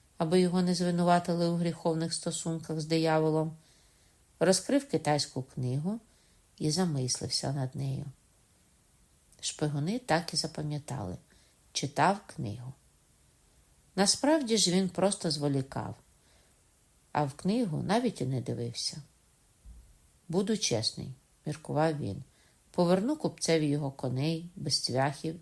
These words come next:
і без шовковинок. Що ж до гніву найяснішого вельможі,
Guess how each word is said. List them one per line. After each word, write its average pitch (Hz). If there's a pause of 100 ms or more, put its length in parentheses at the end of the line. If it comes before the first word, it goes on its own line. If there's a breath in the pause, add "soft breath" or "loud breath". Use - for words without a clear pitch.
і -
без 135
шовковинок. - (640 soft breath)
Що -
ж 147
до 165
гніву 160
найяснішого 156
вельможі, 220